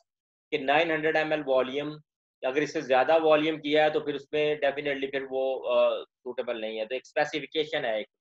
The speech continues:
resolution study, नाइन हंड्रेड एम एल volume हो,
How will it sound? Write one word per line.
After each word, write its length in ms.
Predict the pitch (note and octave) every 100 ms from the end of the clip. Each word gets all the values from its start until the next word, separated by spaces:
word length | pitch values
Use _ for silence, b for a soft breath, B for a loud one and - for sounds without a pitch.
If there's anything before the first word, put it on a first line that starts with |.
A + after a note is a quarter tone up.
| G#2+
resolution 360 | G#2+ G#2+ A2+
study, 320 | A2 G2+ G2+ - _ _ _ _ _
नाइन 180 | A#2+ D#3
हंड्रेड 240 | D#3+ D3 D3
एम 140 | D3+
एल 80 | D3
volume 360 | A2+ A2+ D3+
हो, 280 | D#3 D#3 D3+